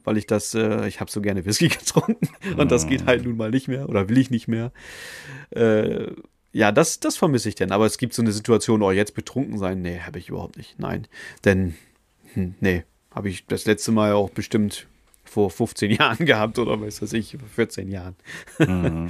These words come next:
Speaker 2: Aber jetzt
Speaker 1: Das
Speaker 2: hast du
Speaker 1: ging
Speaker 2: ja,
Speaker 1: dann ziemlich schnell vorbei.
Speaker 2: jetzt hast du auch gesagt, du bist auch Vegetarier. Ich muss aber auch sagen, ehrlich, ich hab einen, äh,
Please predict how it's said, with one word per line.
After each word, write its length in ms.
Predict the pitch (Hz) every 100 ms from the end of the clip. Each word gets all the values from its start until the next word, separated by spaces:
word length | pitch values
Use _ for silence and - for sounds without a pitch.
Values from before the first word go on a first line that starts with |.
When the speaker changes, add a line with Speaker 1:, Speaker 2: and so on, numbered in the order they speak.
| 85
Speaker 2:
Aber 180 | 104 110
jetzt 300 | 95 104 120
Speaker 1:
Das 60 |
Speaker 2:
hast 100 | 120
du 40 | 123
Speaker 1:
ging 80 | 113
Speaker 2:
ja, 60 |
Speaker 1:
dann 80 | 107
ziemlich 280 | 107 107 98
schnell 200 | 101 90
vorbei. 300 | 95 - 95
Speaker 2:
jetzt 160 | 101 101
hast 160 | 113
du 40 | 113
auch 140 | 98
gesagt, 320 | 98 98 104
du 60 | 92
bist 160 | 92
auch 140 | 98 92
Vegetarier. 680 | 92 90 - 90 107 110 -
Ich 120 | 92
muss 160 | 117 117
aber 180 | 98 95
auch 120 | 92
sagen, 260 | 98 95 95
ehrlich, 340 | 85 90 82
ich 120 | 82
hab 240 | 98 - -
einen, 480 | 82 85 85 85 85
äh, 420 | 82 85 85